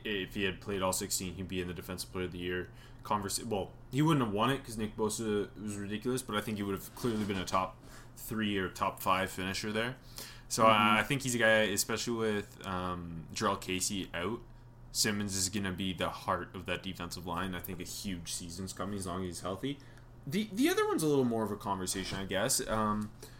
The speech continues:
Speaker 1: between, I think, Ed Oliver and Quinnen Williams.
Speaker 2: Yeah.
Speaker 1: I picked Ed Oliver just because the situation.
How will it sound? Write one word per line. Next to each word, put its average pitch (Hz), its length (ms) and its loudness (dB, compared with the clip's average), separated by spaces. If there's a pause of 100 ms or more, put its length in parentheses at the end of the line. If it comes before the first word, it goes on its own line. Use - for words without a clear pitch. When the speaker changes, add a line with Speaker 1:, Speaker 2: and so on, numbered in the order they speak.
(640)
Speaker 1:
between, 104 600 0 (160)
I 104 80 0
think, 101 260 0
Ed 95 140 2
Oliver 95 340 4
and 95 140 -2
Quinnen 92 280 -2
Williams. 98 480 -2 (640)
Speaker 2:
Yeah. 107 480 0
Speaker 1:
I 175 120 8
picked 190 260 4
Ed 120 140 8
Oliver 98 540 2 (1000)
just 175 280 8
because 160 300 2
the 139 80 2
situation. 104 880 2